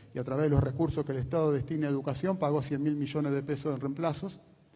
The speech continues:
La proyección para este año son doscientos cincuenta mil millones, eso implica doscientos cincuenta millones de dólares. Es mucha plata, creemos que es mucha plata, nosotros consideramos que eso no está bien. Entonces empezamos a trabajar en algunas acciones,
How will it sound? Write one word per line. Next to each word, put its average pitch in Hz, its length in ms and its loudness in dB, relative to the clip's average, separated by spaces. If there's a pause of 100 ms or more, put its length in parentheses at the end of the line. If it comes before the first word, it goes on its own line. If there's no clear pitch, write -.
(380)
La 151 140 2
proyección 151 480 -2
para 170 160 4
este 170 200 2
año 180 160 2
son 170 160 -2
doscientos 160 400 -4
cincuenta 151 380 -2
mil 151 140 0
millones, 156 400 -2
eso 156 80 -4
implica 156 280 0
doscientos 156 400 2
cincuenta 147 440 0
millones 143 360 2
de 143 60 2
dólares. 165 460 2 (720)
Es 147 100 0
mucha 156 280 4
plata, 147 320 -2 (420)
creemos 147 380 -2
que 135 80 -8
es 120 60 -6
mucha 139 280 -6
plata, 156 300 -8
nosotros 135 340 -10
consideramos 135 480 -4
que 139 60 -4
eso 131 180 -4
no 139 80 2
está 135 300 -2
bien. 170 400 0 (220)
Entonces 208 580 4
empezamos 175 460 0
a 180 80 0
trabajar 185 420 4
en 190 120 4
algunas 165 360 0
acciones, 123 540 -8